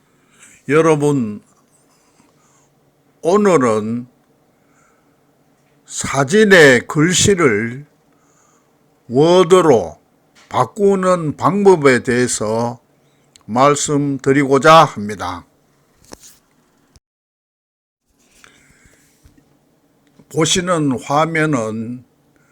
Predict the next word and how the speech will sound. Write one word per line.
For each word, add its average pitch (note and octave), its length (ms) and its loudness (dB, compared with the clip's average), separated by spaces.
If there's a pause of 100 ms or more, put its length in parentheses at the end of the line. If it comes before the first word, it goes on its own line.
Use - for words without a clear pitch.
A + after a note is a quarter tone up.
(1300)
컴퓨터의 C3+ 920 -2